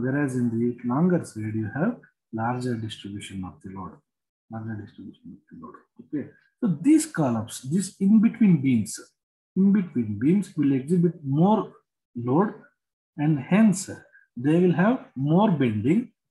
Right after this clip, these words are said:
more bending, due to which the column will also experience more bending in the unsymmetrical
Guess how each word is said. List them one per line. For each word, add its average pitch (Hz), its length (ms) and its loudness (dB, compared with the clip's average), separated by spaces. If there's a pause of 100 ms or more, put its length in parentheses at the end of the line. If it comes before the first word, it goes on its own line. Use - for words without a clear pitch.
(280)
more 156 220 2
bending, 123 560 -4 (340)
due 233 280 2
to 208 80 2 (100)
which 165 340 -2 (380)
the 131 120 -12 (100)
column 190 420 2
will 170 140 4
also 151 360 -2
experience 143 1000 -2 (240)
more 135 360 2
bending 120 640 0
in 160 160 0
the 226 140 -4 (100)
unsymmetrical 180 1040 0